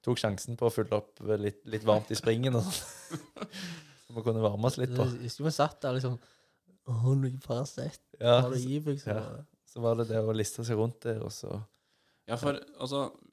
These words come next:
Speaker 3: det er folk på de hyttene.
Speaker 1: Ja, det er jo vanlig turistforeningshytte,
Speaker 3: Ja.
Speaker 1: sant?
Speaker 3: Når dere kommer, faen tenker de da?
Speaker 1: Ja, det var når vi kom på de
Speaker 3: Kommer
Speaker 1: første
Speaker 3: det en
Speaker 1: oppe
Speaker 3: fyr som
Speaker 1: på,
Speaker 3: du
Speaker 1: når vi hadde vært
Speaker 3: fra
Speaker 1: ute på
Speaker 3: bergen?
Speaker 1: morgenen, da vi hadde startet, eh, du, sju-tida kanskje, og så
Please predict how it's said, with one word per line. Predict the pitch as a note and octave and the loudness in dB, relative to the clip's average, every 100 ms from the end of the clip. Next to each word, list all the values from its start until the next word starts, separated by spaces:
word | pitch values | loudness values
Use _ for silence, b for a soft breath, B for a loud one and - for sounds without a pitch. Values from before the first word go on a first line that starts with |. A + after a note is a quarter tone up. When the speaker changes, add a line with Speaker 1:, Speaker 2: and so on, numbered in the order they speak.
| _ _ | _ _
Speaker 3:
det | A#2+ B2 | -10 -8
er | |
folk | - G#2+ G2+ - | -4 -4 -4 -6
på | A2 | -4
de | |
hyttene. | A2 - - G#2 G2 - | -4 -6 -8 -6 -4 2
Speaker 1:
Ja, | D3 | 6
det | D3+ | 8
er | D3 | 8
jo | D#3 | 8
vanlig | B2 B2 - | 6 4 -4
turistforeningshytte, | C3 C3 - F3+ F3+ E3 | -2 -2 0 -2 -2 0
Speaker 3:
Ja. | C3 | 0
Speaker 1:
sant? | C3 C#3 - - _ _ _ - | 0 -2 -4 -14 _ _ _ -20
Speaker 3:
Når | C3+ C3+ C#3 | -6 -2 2
dere | A#2 G#2 | 2 0
kommer, | - A2 - - _ _ _ _ _ | -4 -6 -6 -14 _ _ _ _ _
faen | C3+ G2 F2 | -10 -10 -10
tenker | G2 F#2+ - | -12 -12 -10
de | G2 F#2+ | -6 -4
da? | G#2 F3 _ _ - | -4 -8 _ _ 6
Speaker 1:
Ja, | C3+ C#3 | 8 10
det | C#3 | 8
var | C#3+ | 6
når | D3 | 4
vi | |
kom | C#3+ D3 | 4 4
på | C#3+ | 4
de | C#3 | 0
Speaker 3:
Kommer | |
Speaker 1:
første | B2+ A2+ | -2 2
Speaker 3:
det | B2+ | 4
en | |
Speaker 1:
oppe | C3 | 4
Speaker 3:
fyr | C3 | 2
som | - | 2
Speaker 1:
på, | C#3 C3+ C3 | 6 8 6
Speaker 3:
du | C3+ | 6
Speaker 1:
når | C3+ | 6
vi | |
hadde | C3+ C#3 | 6 6
vært | C3 | 6
Speaker 3:
fra | A2+ | 4
Speaker 1:
ute | G#2+ | 2
på | B2 | -2
Speaker 3:
bergen? | B2+ B2+ | -2 0
Speaker 1:
morgenen, | A2 C#3 | 0 0
da | C#3 | 0
vi | A#2+ | 0
hadde | A2+ A#2 | -2 -2
startet, | - F2+ - G2+ | -2 -4 -2 2
eh, | A2 A2+ A2 A2 A2 G#2+ G#2 | 4 6 6 4 4 0 -2
du, | A2 G#2 | -2 -2
sju-tida | G#2+ C3 C#3+ E3+ E3+ D#3+ | -2 -2 -2 2 2 4
kanskje, | D3 B2+ C3+ | 2 6 6
og | B2 | 6
så | B2+ | 4